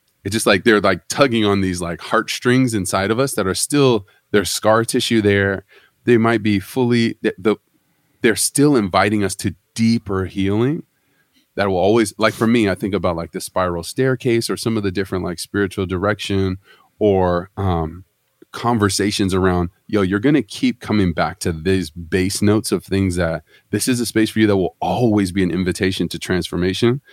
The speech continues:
But, like, I'm just imagining you're putting yourself in these spaces where those, those heartstrings are getting just pulled. I'm,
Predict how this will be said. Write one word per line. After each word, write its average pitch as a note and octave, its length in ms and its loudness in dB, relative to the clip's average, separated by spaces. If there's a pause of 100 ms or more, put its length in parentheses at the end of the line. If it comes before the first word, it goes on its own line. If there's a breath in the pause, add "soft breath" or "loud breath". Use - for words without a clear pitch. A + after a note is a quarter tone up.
(200 loud breath)
But, G2 140 2
like, F#2 260 0 (240 soft breath)
I'm G#2+ 120 2
just A2 120 2
imagining G2 340 4
you're G2 100 4
putting A2 280 2
yourself F2+ 480 -2 (400)
in G#2+ 100 4
these G2+ 140 2
spaces A2 340 2
where F2 160 0
those, A2 520 2 (100)
those G2+ 400 0 (100)
heartstrings A2+ 640 0
are F2+ 120 -2
getting F2+ 280 -2
just F2 240 -8
pulled. G2 360 2
I'm, F#2 180 -4